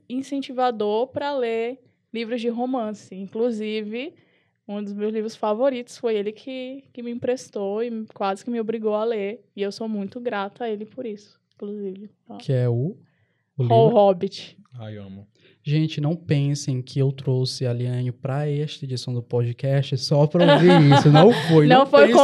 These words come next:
Speaker 1: combinado,
Speaker 2: gente.
Speaker 1: gente,
Speaker 2: Não
Speaker 1: eu
Speaker 2: foi
Speaker 1: juro.
Speaker 2: combinado.
Speaker 1: Tanto que, na verdade, esse nem foi o primeiro livro que tu me emprestou, né?
Speaker 2: Qual foi o primeiro livro que eu te emprestei?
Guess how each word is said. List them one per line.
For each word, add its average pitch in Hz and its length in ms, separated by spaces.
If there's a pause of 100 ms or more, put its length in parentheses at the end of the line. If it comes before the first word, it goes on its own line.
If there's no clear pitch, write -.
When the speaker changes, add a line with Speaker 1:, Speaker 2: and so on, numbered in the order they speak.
Speaker 1:
combinado, 247 560
Speaker 2:
gente. 247 100
Speaker 1:
gente, 214 240
Speaker 2:
Não 160 140
Speaker 1:
eu - 80
Speaker 2:
foi 180 120
Speaker 1:
juro. 214 180
Speaker 2:
combinado. 160 440
Speaker 1:
Tanto 269 280
que, 294 100
na 262 180
verdade, 233 400
esse 233 160
nem 240 140
foi 302 180
o 277 60
primeiro 254 320
livro 233 220
que - 40
tu 262 80
me 240 80
emprestou, 240 520
né? 214 180 (760)
Speaker 2:
Qual 240 120
foi 277 160
o - 20
primeiro 139 260
livro 113 200
que - 80
eu 110 40
te - 60
emprestei? 113 380